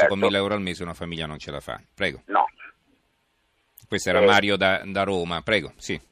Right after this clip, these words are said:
Speaker 2: Sì, sì, sì, ma infatti, eh, uno dei problemi più, uno dei problemi grossi è questo. Ora, il problema nostro è stato il cambio che probabilmente non è stato con l'euro, lira euro,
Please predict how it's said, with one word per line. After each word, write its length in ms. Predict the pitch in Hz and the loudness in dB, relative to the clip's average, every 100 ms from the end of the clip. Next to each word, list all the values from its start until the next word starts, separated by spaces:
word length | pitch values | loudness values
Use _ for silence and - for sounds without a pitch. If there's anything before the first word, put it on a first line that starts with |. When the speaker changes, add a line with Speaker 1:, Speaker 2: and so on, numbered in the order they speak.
| _ _ - | _ _ 0
Speaker 2:
Sì, 180 | - - | 2 2
sì, 120 | - | 0
sì, 160 | - - | 0 2
ma 200 | 101 107 | 4 4
infatti, 380 | 110 143 - 143 | 4 2 4 4
eh, 420 | 107 110 101 101 | 6 6 4 2
uno 600 | 113 120 120 156 170 190 | 0 -2 -2 0 2 4
dei 160 | 156 156 | 4 4
problemi 640 | 143 147 170 165 160 147 131 | 2 2 4 6 6 6 2
più, 160 | 139 120 117 - | -4 -4 -6 -4
uno 160 | 151 156 | 0 2
dei 100 | 135 | 2
problemi 300 | 131 143 127 | 2 2 2
grossi 300 | 165 - 123 | -2 0 0
è 80 | |
questo. 380 | - 147 - 117 | 2 2 4 4
Ora, 220 | 123 110 - - - - | 6 4 2 -12 -20 -20
il 100 | - - _ _ | -20 -20 _ _
problema 640 | - 117 135 131 127 123 | -2 2 2 4 4 4
nostro 380 | 123 127 120 123 | 4 4 4 2
è 40 | 117 | 2
stato 520 | 127 120 117 120 117 | 2 2 0 0 0
il 140 | 117 - | 0 4
cambio 440 | 135 131 131 123 | 6 6 4 2
che 120 | 117 | 2
probabilmente 720 | 120 120 120 117 117 127 127 123 | 2 2 2 0 2 0 2 2
non 140 | 127 | 4
è 60 | 120 | 2
stato 220 | 120 117 | 2 2
con 200 | 123 123 | 4 6
l'euro, 260 | 127 127 120 | 6 8 6
lira 320 | 127 123 120 | 6 6 8
euro, 440 | 123 131 135 127 | 8 6 6 2